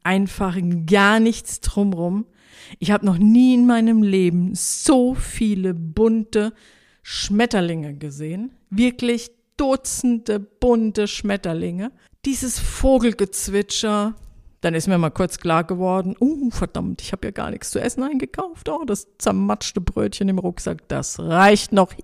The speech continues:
Ich werde mich jetzt keinen Zentimeter mehr von hier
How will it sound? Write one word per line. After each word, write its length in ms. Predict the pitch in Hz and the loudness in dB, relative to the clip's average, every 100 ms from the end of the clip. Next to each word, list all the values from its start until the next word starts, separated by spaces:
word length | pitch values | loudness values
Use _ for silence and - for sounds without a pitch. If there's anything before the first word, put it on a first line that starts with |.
| _ | _
Ich 340 | 208 175 - - - - - - _ _ _ | 0 0 -2 -14 -20 -20 -20 -20 _ _ _
werde 460 | 156 180 165 170 170 | -4 -2 -2 -2 -4
mich 300 | 175 175 165 | -4 -4 -6
jetzt 360 | 170 - - | -8 -10 -8
keinen 440 | - 247 233 233 226 | 2 4 6 4 4
Zentimeter 760 | 208 185 170 170 165 156 180 | 4 4 2 0 -2 0 0
mehr 540 | 185 160 151 151 190 233 | 2 0 0 -4 -6 -8
von 300 | - 180 151 | -10 -8 -10
hier 500 | - 196 185 175 | -6 -2 0 -2